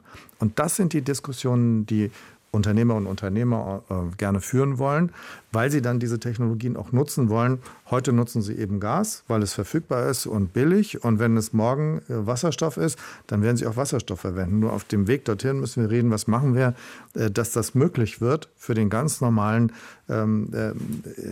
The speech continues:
Hersteller eines Produktes. Und da muss man eben sagen, es gibt nicht die eine Lösung. Eine Lösung, die für ein dax-Unternehmen funktionieren kann, die muss noch nicht für einen Mittelständler funktionieren, weil das dax-Unternehmen diese Kosten verschmerzen kann.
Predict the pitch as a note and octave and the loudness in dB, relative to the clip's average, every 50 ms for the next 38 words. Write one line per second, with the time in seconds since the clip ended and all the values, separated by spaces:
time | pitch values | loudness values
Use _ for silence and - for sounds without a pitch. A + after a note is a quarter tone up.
0 | - - - A2+ A2+ A#2+ - - C3+ B2 B2 - A2 A#2 A2+ - - - B2+ A2 | -12 -10 -4 0 0 0 0 2 0 0 2 2 2 2 0 0 0 -2 2 4
1 | C3+ C3 C3 - F2 - - - - - - - - _ _ - G#2+ G#2+ - B2 | 4 2 2 -2 -6 -6 -8 -14 -20 -20 -20 -20 -20 _ _ -2 -2 0 0 0
2 | A2+ C3 D#3 E3+ - - E3 D#3+ D#3 D3 C3+ C3 A2+ B2 A#2+ B2+ C#3+ D#3 D#3 D#3 | 0 0 0 0 0 -2 -4 -2 -2 -2 -4 -2 -2 -2 -2 -2 -2 -4 -6 -6
3 | - _ _ _ _ _ _ - _ _ _ _ - A2+ - - D#3 D#3 - - | -8 _ _ _ _ _ _ -20 _ _ _ _ -4 -4 -2 -2 -4 -6 -4 -4
4 | C#3+ D3 B2 - - C#3 - - A2+ B2 C#3+ C#3 C3+ C3 C3+ D#3 E3+ D3+ A#2 A2 | -4 -4 -2 -4 -6 -8 -4 -2 -2 0 2 2 2 2 2 2 2 2 2 0
5 | G2 F2 F2+ - - - - - - - _ - A2 A2+ A2+ G#2+ G#2+ A#2+ C3+ C3 | -2 -2 -6 -10 -16 -20 -20 -20 -20 -14 _ -2 2 2 4 4 4 2 2 2
6 | C#3 B2+ A#2+ A#2 A#2 - C3 A#2+ G#2+ G#2 A#2+ C3 - - - C3+ A#2 G#2+ A#2 G#2+ | 2 2 2 0 0 -2 -2 -2 -2 0 0 -2 -2 -4 -4 -4 -2 0 0 2
7 | G#2 A2 G#2 G2+ - A2 G#2+ G#2 - A2 A2 B2+ C#3 C3 A#2+ A2 - A2 A2 A#2+ | 2 2 0 0 -2 -2 -4 -2 -2 -2 0 0 2 2 0 0 0 0 0 0
8 | B2 - - - - - A2 A2+ B2 B2+ - C3+ A#2 G#2 A#2 C3+ B2 - - - | -2 -2 -6 -8 -4 0 2 2 2 2 0 0 0 2 2 0 0 -4 -8 -6
9 | - D#3 D3 C3 B2+ B2+ B2+ - C#3 A#2 - - F2 D#2+ - D#2 - - E2+ E2+ | -6 -4 -2 0 0 0 0 0 -2 -2 -2 -4 -6 -6 -6 -8 -8 -6 -8 -8
10 | - - F2 E2+ F2 F2+ A#2 D3 B2+ - - - - - - - - G#2 G#2+ G#2+ | -6 -8 -6 -4 -2 -2 -2 -2 -4 -8 -14 -18 -18 -18 -16 -6 -2 -2 0 0
11 | G#2 G#2 F#2+ - - A2 A#2+ - - - A#2+ B2+ B2 C3 B2 B2+ B2+ B2+ B2+ C3 | 0 -2 -4 -2 -4 -4 -4 -4 -4 -2 -2 0 2 2 2 4 4 4 4 2
12 | C3 B2+ B2 - - - _ _ - A2 A2+ A#2 - - B2 A#2+ - - - B2+ | 2 0 -2 -6 -14 -20 _ _ -6 -4 -2 -2 -2 -2 -2 -2 -2 -2 0 2
13 | A#2 A#2 A2 A2+ - G#2+ - - B2 C3 D#3 D#3 - - A#2 G2+ F2+ - A2 A#2 | 2 2 0 -2 -4 -8 -2 0 0 0 0 -2 -2 -2 -2 -2 -2 -2 -2 -2
14 | C#3 D#3+ | -2 -2